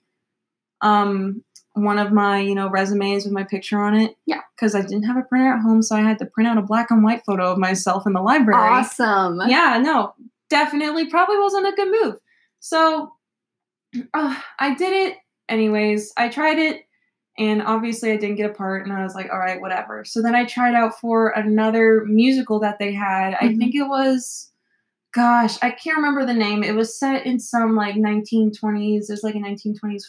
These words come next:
Speaker 1: flapper.
Speaker 2: Wait, at U N C?
Speaker 1: Yeah.
Speaker 2: Was it?
Speaker 1: Like, s-,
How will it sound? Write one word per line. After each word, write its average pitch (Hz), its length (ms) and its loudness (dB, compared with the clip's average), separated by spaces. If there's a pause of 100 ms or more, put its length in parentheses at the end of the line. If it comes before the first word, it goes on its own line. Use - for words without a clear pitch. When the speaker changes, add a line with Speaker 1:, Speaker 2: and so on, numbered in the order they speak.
Speaker 1:
flapper. 202 760 -4 (840)
Speaker 2:
Wait, 247 140 2 (120)
at 233 180 0
U 226 140 2
N 220 80 0
C? 254 260 -2
Speaker 1:
Yeah. 226 500 2
Speaker 2:
Was 233 200 -4
it? 247 240 0 (560)
Speaker 1:
Like, 226 240 0 (200)
s-, - 140 -18